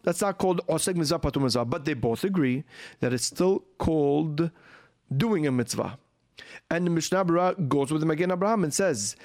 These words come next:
that if ikar kavanatam kedei lehamtzi'an, if your main intention is to provide it for people, then it's called osek b'mitzvah, and therefore you're also gonna be patur from a mitzvah. Now we wanna clarify two more points,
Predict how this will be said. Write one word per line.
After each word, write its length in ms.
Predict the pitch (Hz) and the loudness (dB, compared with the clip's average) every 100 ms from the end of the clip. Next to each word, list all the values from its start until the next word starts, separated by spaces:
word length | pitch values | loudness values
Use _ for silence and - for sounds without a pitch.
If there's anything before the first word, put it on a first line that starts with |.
| - - | -16 -4
that 260 | 131 127 | -2 0
if 220 | 160 - - | -2 -2 -4
ikar 480 | 156 - - 196 | -4 -2 0 0
kavanatam 520 | 180 147 135 147 165 143 | 0 0 0 2 0 0
kedei 280 | 131 139 | -2 0
lehamtzi'an, 960 | 143 120 120 - - - 202 285 302 269 - - - | 2 2 0 -2 -2 0 2 2 0 -2 -4 -10 -6
if 140 | 135 | -2
your 100 | 143 | 0
main 440 | 156 214 226 214 | 2 4 4 4
intention 460 | 175 147 170 156 151 | 2 0 -2 0 0
is 220 | 139 123 | 0 0
to 160 | - 139 | -4 -6
provide 440 | - 131 131 139 | -2 -2 0 -2
it 20 | |
for 120 | 156 175 | -2 0
people, 500 | 185 190 247 254 - - - - | 0 2 2 2 -2 -16 -20 -8
then 220 | 120 131 | -2 -2
it's 120 | 127 - | -2 -4
called 720 | 170 175 147 143 151 147 156 - _ _ | 0 2 4 2 2 -2 -6 -8 _ _
osek 640 | - 117 - 160 160 165 - _ 131 | -4 -2 -2 0 0 -2 -10 _ -6
b'mitzvah, 640 | 131 123 110 123 175 202 | -2 0 0 2 2 0
and 160 | 143 131 | 0 0
therefore 260 | 139 151 | 0 0
you're 100 | 135 | 0
also 320 | - 143 139 127 | 0 0 0 -2
gonna 180 | 123 117 | -2 0
be 360 | 160 131 139 - - - | 2 2 0 -4 -20 -4
patur 320 | 143 - 131 | -4 -2 -2
from 200 | - 110 | -2 -2
a 40 | 110 | 0
mitzvah. 400 | 104 98 101 - _ _ _ _ - - - | -2 -2 -4 -6 _ _ _ _ -20 -12 -4
Now 120 | 151 | -2
we 180 | 156 175 | 0 2
wanna 340 | 190 196 180 - _ _ _ _ | 2 2 -2 -4 _ _ _ _
clarify 400 | - 175 165 160 | -2 0 2 0
two 200 | 143 - | -2 0
more 160 | 202 202 | 0 0
points, 500 | - 151 147 - - | 2 0 0 -4 -12